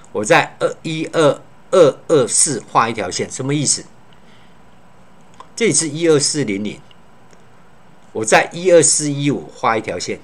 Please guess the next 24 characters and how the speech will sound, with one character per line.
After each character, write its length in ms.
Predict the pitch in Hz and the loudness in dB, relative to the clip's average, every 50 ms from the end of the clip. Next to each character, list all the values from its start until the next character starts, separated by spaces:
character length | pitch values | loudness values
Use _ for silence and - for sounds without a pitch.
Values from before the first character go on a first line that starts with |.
| - - - | -16 -14 -8
意 100 | 139 147 | -6 -6
思 160 | - - - | -6 -6 -8
赶 200 | 82 - - 143 147 | -10 -12 -12 -12 -8
快， 200 | - 120 104 - - - - - - - - - - - - - - - - - - - | -6 -8 -8 -8 -12 -20 -20 -20 -20 -20 -20 -20 -20 -20 -20 -20 -20 -20 -20 -20 -14 -8
因 100 | - 185 | -4 -2
为 80 | 196 180 | 0 0
这 180 | 147 - 214 | 0 0 0
个 120 | 190 170 143 | 2 2 2
是 140 | - 175 147 | 2 0 0
凌 220 | 123 120 127 156 | 0 0 -2 0
晨 200 | - - 107 107 | -2 -2 -4 -2
三 240 | - - 127 131 135 | -2 -2 -2 -2 -2
点 180 | - 107 78 - | -2 -4 -4 -6
嘛， 100 | - - - | -8 -16 -18
所 180 | - - 175 165 | -6 -2 0 0
以 100 | 156 - - - - 110 | 0 -2 -8 -16 -10 -6
凌 200 | 127 151 190 190 | -4 -4 -4 0
晨 180 | - 123 123 | 0 0 0
三 240 | 117 - 143 143 147 | 0 0 0 0 0
点 160 | 139 120 87 | 0 -4 0
我 140 | 92 127 135 | 4 4 4
没 140 | 104 98 104 | 4 4 2
办 120 | 131 135 | 2 2
法 160 | - 104 98 | 2 0 -2